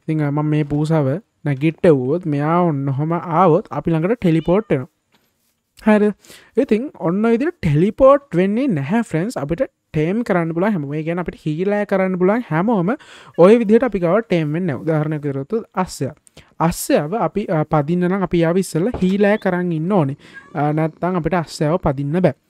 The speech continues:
හරිද? ඉතින්, අ, පෙට්ස්ලා ගැන කතා කරද්දී විශේෂ දෙයක් තමයි මේ ටේමින් ගැන. ඒ කියන්නේ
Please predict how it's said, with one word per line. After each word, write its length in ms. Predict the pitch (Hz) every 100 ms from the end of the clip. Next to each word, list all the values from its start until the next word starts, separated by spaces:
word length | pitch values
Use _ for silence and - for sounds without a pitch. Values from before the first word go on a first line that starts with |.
| _ -
හරිද? 260 | 196 196 202 - - -
ඉතින්, 200 | 247 262
අ, 380 | 190 170 160 - _ _ _ _ _ _ _ - -
පෙට්ස්ලා 400 | 196 202 233 247
ගැන 180 | 240 240
කතා 260 | 226 220
කරද්දී 240 | 214 214 226
විශේෂ 320 | 196 196 180
දෙයක් 260 | 180 185 185
තමයි 140 | 185
මේ 160 | 185 277
ටේමින් 580 | _ - 175 170 175 202
ගැන. 160 | 143
ඒ 80 | 160
කියන්නේ 280 | 151 151